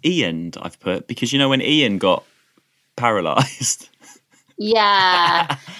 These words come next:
Speaker 1: And I remember when this was shown on, when they repeated it on B B C Two, they were like, "Planet of the Daleks, Friday at six o'clock," you know, the little, like, trailer and stuff.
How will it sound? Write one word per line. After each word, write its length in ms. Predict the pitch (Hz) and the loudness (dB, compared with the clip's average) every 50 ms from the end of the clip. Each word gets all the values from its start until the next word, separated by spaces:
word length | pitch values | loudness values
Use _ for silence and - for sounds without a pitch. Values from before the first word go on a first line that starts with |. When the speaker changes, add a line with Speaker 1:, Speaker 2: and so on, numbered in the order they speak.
| - _ _ _ _ _ _ _ _ _ | -20 _ _ _ _ _ _ _ _ _
Speaker 1:
And 260 | - 110 117 147 151 | -8 -4 -2 0 2
I 120 | 160 196 220 | 2 2 2
remember 340 | 240 214 165 127 104 107 | 2 2 0 0 0 2
when 180 | 107 127 135 156 | 2 2 2 2
this 220 | 165 175 - - | 0 -2 -2 -2
was 80 | - 139 | -4 -2
shown 420 | - - - 127 113 107 107 101 92 | -2 2 2 2 2 2 0 -2 -4
on, 500 | 87 98 98 98 98 95 95 95 92 - - | -4 -2 -2 -2 -2 -2 -4 -6 -8 -10 -10
when 100 | 98 107 | -6 -2
they 100 | 110 107 | 0 0
repeated 400 | 104 101 - - 120 110 - - | 0 0 0 0 0 0 0 0
it 60 | 98 65 | -2 -4
on 80 | 80 | -2
B 140 | 82 92 92 | -2 -4 -4
B 60 | 85 | -4
C 140 | - - 92 | -4 -8 -8
Two, 380 | - - - 107 80 - - - | -6 -2 -2 0 0 -2 -4 -2
they 120 | - 92 | 0 0
were 100 | 90 90 | 0 2
like, 300 | 87 78 73 69 - - - - _ _ _ _ _ _ _ | 0 -2 -2 -4 -6 -14 -20 -20 _ _ _ _ _ _ _
"Planet 240 | - 92 92 101 104 | -4 -4 -2 -2 -4
of 80 | 95 | -6
the 80 | 107 95 | -6 -2
Daleks, 440 | - 107 104 92 78 69 - - - | 0 2 2 0 0 -6 -10 -12 -12
Friday 420 | - - 98 92 92 85 82 80 | -2 0 0 2 2 2 0 -2
at 80 | - - | -2 -2
six 240 | - - - - - | -6 -6 -6 -6 -8
o'clock," 340 | - - 113 95 - - - | -4 0 0 0 0 -2 -6
you 60 | - | -8
know, 140 | - - - | -6 -6 -6
the 80 | 87 | -6
little, 200 | 92 67 62 92 - | -6 -6 -8 -8 -8
like, 160 | - 85 - - | -8 -8 -8 -8
trailer 420 | - - 107 107 110 95 85 80 | -6 -4 -2 0 0 -2 -2 -6
and 120 | 71 71 | -8 -8
stuff. 180 | - - - | -6 -6 -6